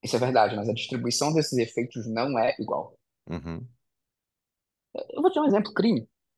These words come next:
Speaker 1: É uma parada que não me atinge. Primeiro que eu vivo numa cidade segura. Literalmente, Campina Grande é uma cidade segura. Ano passado a gente fechou em cinco homicídios por cem mil habitantes. Nem parece que tô no Brasil.
Speaker 2: <laughs>
Speaker 1: Segundo, eu mo-, eu moro em condomínio fechado.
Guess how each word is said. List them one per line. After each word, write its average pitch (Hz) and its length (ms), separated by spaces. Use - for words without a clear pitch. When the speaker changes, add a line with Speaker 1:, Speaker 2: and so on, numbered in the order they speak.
Speaker 1:
É - 60
uma 294 80
parada 233 240
que - 100
não 151 60
me 160 80
atinge. - 480
Primeiro 254 260
que - 60
eu 247 40
vivo 233 120
numa 233 80
cidade 175 260
segura. - 300
Literalmente, 135 480
Campina 170 240
Grande 156 220
é 127 40
uma 165 100
cidade 135 220
segura. 107 340
Ano 139 160
passado 156 280
a 151 40
gente 151 160
fechou 147 300
em 135 100
cinco 175 380
homicídios 143 380
por - 80
cem 147 100
mil 143 80
habitantes. - 540
Nem 135 120
parece 143 200
que - 60
tô 127 80
no 110 60
Brasil. 107 260
Speaker 2:
<laughs> - 1500
Speaker 1:
Segundo, 170 380
eu 123 60
mo-, 147 180
eu 147 140
moro 156 240
em 208 40
condomínio 196 340
fechado. 131 400